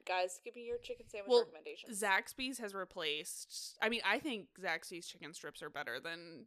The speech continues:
Speaker 2: Chick-fil-A chicken nuggets
Speaker 1: They
Speaker 2: any
Speaker 1: are.
Speaker 2: day.
Speaker 1: Zaxby's, and you know what? It may have just been the day that I went to Zaxby's, 'cause it,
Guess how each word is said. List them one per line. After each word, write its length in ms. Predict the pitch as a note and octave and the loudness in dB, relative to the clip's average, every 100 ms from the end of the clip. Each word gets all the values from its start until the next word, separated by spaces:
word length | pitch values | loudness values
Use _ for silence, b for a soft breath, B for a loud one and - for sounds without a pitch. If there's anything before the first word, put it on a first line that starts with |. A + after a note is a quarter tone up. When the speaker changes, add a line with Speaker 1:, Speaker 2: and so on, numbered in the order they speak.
| _ | _
Speaker 2:
Chick-fil-A 400 | - G3+ - B2+ | -14 -10 -6 -6
chicken 280 | - - D#3+ | -6 -10 -8
nuggets 220 | F3 D3 | -4 8
Speaker 1:
They 140 | B3+ A#3 | 10 12
Speaker 2:
any 80 | |
Speaker 1:
are. 160 | F#3+ F#3 | 10 8
Speaker 2:
day. 180 | D#3+ - C3 | 6 6 6
Speaker 1:
Zaxby's, 360 | A#3+ A#3 A#3 - | 6 4 -4 2
and 160 | C#4+ C#4 | 2 2
you 80 | D4+ | 0
know 80 | |
what? 160 | F4 - | 2 2
It 120 | D4+ | 2
may 200 | D4 E4 G4+ | 0 0 -2
have 80 | G#4+ | 0
just 300 | - A#3 - | 2 2 4
been 300 | G#3+ G#3 G#3 G#3+ - - | 4 4 0 -8 -6 -4
the 100 | F#3 | -2
day 280 | - E3 F3 | 4 4 4
that 100 | G3 | 2
I 80 | F#3 E3+ | 0 0
went 180 | - - | -4 -8
to 60 | |
Zaxby's, 520 | G#3 G#3+ A3+ - A#3+ - | -4 -2 -4 -8 -12 -10
'cause 140 | A3 | -4
it, 140 | G#3+ | -4